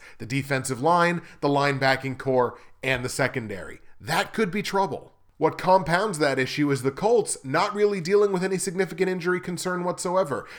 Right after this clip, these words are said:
There's still a questionable tag on Ryan Grant, but, I mean, Ryan Grant's a depth wide receiver. So, I mean, that's not exactly something I'm gonna point at and go, "See, they're gonna lose the game because of this."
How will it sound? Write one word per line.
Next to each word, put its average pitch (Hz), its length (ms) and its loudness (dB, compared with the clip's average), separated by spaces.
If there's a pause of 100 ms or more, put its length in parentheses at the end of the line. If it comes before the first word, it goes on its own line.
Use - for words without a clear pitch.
There's 147 180 -2
still 202 200 4
a - 40 4
questionable 165 560 0
tag 151 300 0
on 139 140 0
Ryan 131 400 0
Grant, 123 480 -4
but, 156 100 0
I - 20 0
mean, 139 140 -4
Ryan 160 240 -2
Grant's 143 340 -2
a 131 60 -2
depth 120 400 -4
wide 117 260 2
receiver. 110 540 -4 (240)
So, 143 180 -2
I 135 80 2
mean, 135 120 -2
that's 139 280 -4
not 143 320 -2
exactly 135 460 -2
something 131 260 -4
I'm 127 60 -2
gonna 120 220 -4
point 143 320 -2
at 135 160 0
and 117 80 -10
go, 120 140 -2
"See, 196 280 -4
they're 208 140 4
gonna 214 140 4
lose 202 300 0
the 185 80 -6
game 196 300 -2
because 135 320 -4
of 120 80 -8
this." 113 240 -4